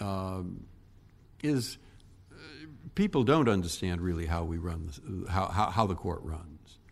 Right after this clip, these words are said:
And one good thing about human beings is they identify with other human beings, and the person seen is more easily identified with than the person not seen.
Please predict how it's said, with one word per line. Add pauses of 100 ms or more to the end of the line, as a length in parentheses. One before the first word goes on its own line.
(420)
And
one
good
thing
about
human
beings
is
they
identify
with
other
human
beings,
and
the
person
seen
is
more
easily
identified
with
than
the
person
not
seen.